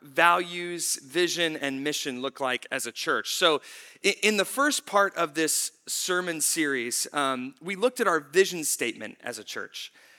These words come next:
that we as a church, as Ellie said, exist to see the weak, wounded, and wayward of Midtown Harrisburg encounter the living Jesus. And we broke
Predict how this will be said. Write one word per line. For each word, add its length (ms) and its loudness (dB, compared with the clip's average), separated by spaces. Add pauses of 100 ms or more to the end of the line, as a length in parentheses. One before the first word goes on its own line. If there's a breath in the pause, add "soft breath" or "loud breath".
(180 soft breath)
that 160 4
we 160 2
as 80 4
a 80 -4
church, 380 -2
as 180 -2
Ellie 240 0
said, 300 0
exist 480 0
to 80 -4
see 160 0
the 100 -4
weak, 240 -6
wounded, 460 -4
and 180 -6
wayward 300 0
of 100 -6
Midtown 520 -4
Harrisburg 720 -4 (360 soft breath)
encounter 640 -2
the 120 -4
living 340 -2
Jesus. 500 -6
And 240 -4
we 80 0
broke 460 0